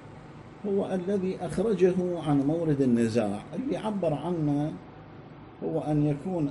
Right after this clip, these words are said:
الدليل، محتوى الدليل الحاكم اعتبارا قانونيا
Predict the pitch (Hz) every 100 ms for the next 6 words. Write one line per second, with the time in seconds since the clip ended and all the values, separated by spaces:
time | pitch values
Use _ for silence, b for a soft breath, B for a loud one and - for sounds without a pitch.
0 | 143 135 131 135 165 147 127 190 - -
1 | 120 120 113 131 175 208 185 160 190 190
2 | - 180 180 175 165 123 127 143 135 170
3 | 170 170 165 151 123 120 117 110 117 110
4 | 82 73